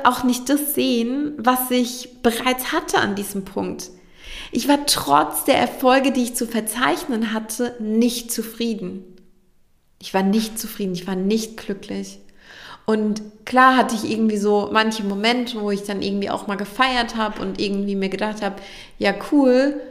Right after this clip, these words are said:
Und aber immer war in mir so ein Anteil, der so gesagt hat,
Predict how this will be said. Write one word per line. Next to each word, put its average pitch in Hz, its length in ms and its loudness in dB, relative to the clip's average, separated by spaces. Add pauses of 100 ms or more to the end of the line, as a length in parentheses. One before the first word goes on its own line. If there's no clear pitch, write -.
(300)
Und 220 200 4
aber 220 220 6 (420)
immer 247 560 6 (160)
war 226 400 4
in 220 140 4
mir 226 240 6
so 220 160 4
ein 208 100 0
Anteil, 220 540 2
der 196 160 0
so 202 160 0
gesagt 196 360 -2
hat, 202 200 0